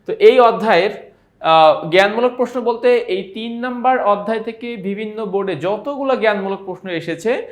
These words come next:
আমরা সমস্ত জ্ঞানমূলক প্রশ্নগুলোকে এক জায়গায় করেছি। তবে কোনো কোনো প্রশ্ন, দেখো, রিপিট এসেছে, যেরকম এই যে প্রশ্নটা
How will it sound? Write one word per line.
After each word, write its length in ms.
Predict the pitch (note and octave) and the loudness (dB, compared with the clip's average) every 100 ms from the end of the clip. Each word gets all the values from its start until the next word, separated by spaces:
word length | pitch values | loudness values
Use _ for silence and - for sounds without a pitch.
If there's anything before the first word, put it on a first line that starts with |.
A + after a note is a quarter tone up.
| - _ | -18 _
আমরা 240 | D3 D#3+ | -4 -2
সমস্ত 540 | E3 F#3+ G#3 A#3+ A#3+ A#3 | -2 -4 -4 -4 -6 -6
জ্ঞানমূলক 440 | G3 F#3 F#3 F#3+ F#3+ | -4 -4 -6 -10 -10
প্রশ্নগুলোকে 460 | F#3+ G3 F#3+ G3+ | -14 -12 -12 -8
এক 280 | - E3+ E3 | -4 -4 -2
জায়গায় 260 | E3 D#3+ D#3+ | 0 0 -2
করেছি। 520 | D#3 C#3+ A#3 D#4 - - _ | -6 -10 -8 -10 -12 -20 _
তবে 180 | F3 G3 | -2 -2
কোনো 200 | G#3+ A3+ | -2 -6
কোনো 180 | A#3+ A#3 | -6 -8
প্রশ্ন, 280 | A#3 A3+ B3+ | -8 -8 -8
দেখো, 220 | G#3+ G#3 | -4 -4
রিপিট 320 | A3 A3 G#3 | -4 -4 -4
এসেছে, 240 | E3 E3 | -2 -4
যেরকম 360 | D#3 F3 F#3 G3+ | -4 -4 -4 -6
এই 180 | F#3+ G#3+ | -2 -2
যে 80 | A3+ | -2
প্রশ্নটা 580 | A3 G#3+ G3 E3+ B3+ | -4 -4 -6 -6 -6